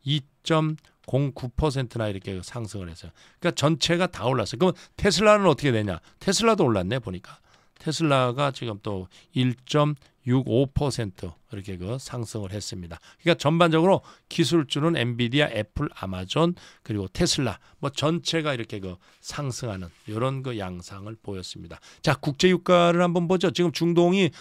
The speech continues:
어수선합니다. 지금 그 이란에서, 어, 지금 그,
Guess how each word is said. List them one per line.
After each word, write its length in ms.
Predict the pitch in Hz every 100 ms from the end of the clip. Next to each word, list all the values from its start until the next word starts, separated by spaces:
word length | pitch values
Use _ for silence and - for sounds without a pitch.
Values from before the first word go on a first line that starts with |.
| -
어수선합니다. 960 | 120 139 185 180 185 151 170 156 98 80 _
지금 500 | 135 127 127 123 113
그 260 | 113 104 95 - _
이란에서, 800 | 143 139 139 120 110 98 107 175 - - _ -
어, 480 | 113 110 117 113 110
지금 420 | - 120 117 113
그, 340 | 113 110 104